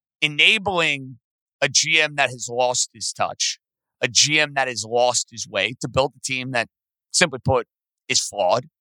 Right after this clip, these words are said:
is injury prone, and is not as good as advertised. And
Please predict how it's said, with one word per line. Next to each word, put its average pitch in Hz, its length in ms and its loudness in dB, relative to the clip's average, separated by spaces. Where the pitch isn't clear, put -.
is 127 140 2
injury 120 340 0
prone, 107 400 -2
and 123 160 2
is 92 120 -20
not 135 300 2
as 104 180 -6
good 127 160 -8
as 95 120 -10
advertised. 117 760 -2
And 185 460 4